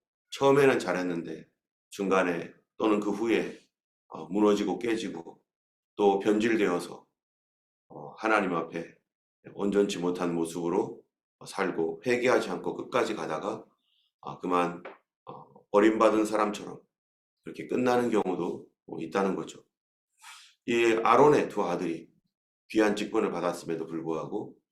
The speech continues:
하나님의 제사를 모독하고 하나님께서 드리지 말라 한 다른 불을 드리고 술을 먹고, 아마 우리가 추측하기로는 이 절을 보면은 그 아들들이 뭐 했는지 우리가 또 추측 가능하게 하는 말이 있습니다.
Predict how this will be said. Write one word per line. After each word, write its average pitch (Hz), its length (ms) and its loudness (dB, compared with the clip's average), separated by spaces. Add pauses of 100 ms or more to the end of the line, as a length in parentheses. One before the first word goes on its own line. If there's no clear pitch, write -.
(160)
하나님의 139 440 4
제사를 98 380 0
모독하고 82 640 -6 (500)
하나님께서 95 560 0
드리지 95 280 -4
말라 85 360 0
한 85 280 -8
다른 107 320 2
불을 101 220 -2
드리고 - 400 -12 (360)
술을 127 360 0
먹고, 78 500 -8 (640)
아마 117 380 6
우리가 113 240 4
추측하기로는 107 1000 2 (200)
이 104 120 -4
절을 117 280 4
보면은 90 520 -2
그 120 140 2
아들들이 107 460 0
뭐 95 220 0
했는지 104 640 -2 (340)
우리가 92 200 -4
또 - 120 -6
추측 - 320 -6
가능하게 95 500 -2
하는 85 240 -6
말이 76 240 -8
있습니다. - 520 -12